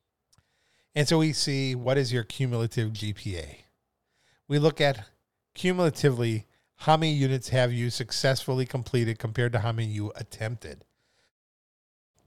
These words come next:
And if you're not meeting the requirements on those two, and for most schools, it might be two point oh G P A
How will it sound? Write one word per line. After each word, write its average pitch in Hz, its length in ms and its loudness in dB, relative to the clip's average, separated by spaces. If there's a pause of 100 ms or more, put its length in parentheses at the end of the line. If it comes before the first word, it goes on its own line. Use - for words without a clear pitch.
(220)
And 165 120 4
if 165 120 0
you're 175 80 0
not 233 180 0
meeting 180 480 -2
the 123 80 -2
requirements 123 680 -2
on 92 180 -2
those 92 240 -6
two, 104 260 -4 (440)
and 269 120 0
for 214 100 2
most 117 260 2
schools, 147 280 -2
it 123 60 0
might 117 180 -2
be 110 160 -6 (160)
two 117 160 -4
point 107 300 -4
oh 123 300 -6 (580)
G 110 180 -2
P 104 240 -6
A 110 260 -8